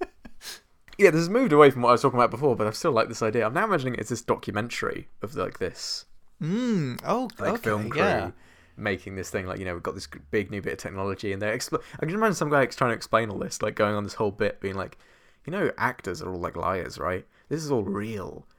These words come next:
Speaker 1: you know? They're not
Speaker 2: Yeah.
Speaker 1: real people, but they're real people. You know what I mean? You know what I mean?"
Speaker 2: <laughs> They're not real people,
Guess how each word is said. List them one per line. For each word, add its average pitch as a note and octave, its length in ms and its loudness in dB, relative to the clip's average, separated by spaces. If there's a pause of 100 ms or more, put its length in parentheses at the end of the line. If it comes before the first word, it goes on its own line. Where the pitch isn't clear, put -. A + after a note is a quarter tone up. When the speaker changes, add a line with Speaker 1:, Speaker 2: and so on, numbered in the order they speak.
(120)
Speaker 1:
you G2+ 100 -6
know? G#2 120 -2
They're C#3 180 0
not D#3 100 2
Speaker 2:
Yeah. C3 60 0
Speaker 1:
real G#2+ 180 4
people, C#3 460 -2
but G#2+ 100 -10
they're B2+ 160 -8
real D3+ 400 -4
people. - 680 4
You C#3 100 -8
know D3 100 -4
what D3+ 100 -4
I D3+ 80 -4
mean? D3 280 -4 (520)
You F#3+ 80 -2
know G#2 60 0
what D#2 100 -4
I D#2+ 120 -6
mean?" D#2+ 140 -8 (280)
Speaker 2:
<laughs> - 300 -18
They're C4+ 140 -6
not C#4 140 2
real C4 240 -2
people, A3 520 -8